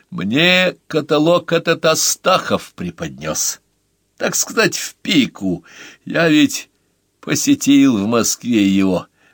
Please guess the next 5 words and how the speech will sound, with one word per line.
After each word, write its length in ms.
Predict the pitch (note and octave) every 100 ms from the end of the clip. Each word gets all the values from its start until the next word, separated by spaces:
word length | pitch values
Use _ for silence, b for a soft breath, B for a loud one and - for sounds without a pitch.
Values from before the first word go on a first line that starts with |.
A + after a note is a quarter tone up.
| -
мастерскую, 1000 | G#2 F#2 - G#2 F2 - - G#2+ D#2+ - _ b b b b
но 180 | - -
я 400 | F#2 G2+ B2+ A2+
ему 520 | G2 G2 G2 A2+ B2
простил». 920 | - G#2+ G2+ E2 - - C#3+ D3 A2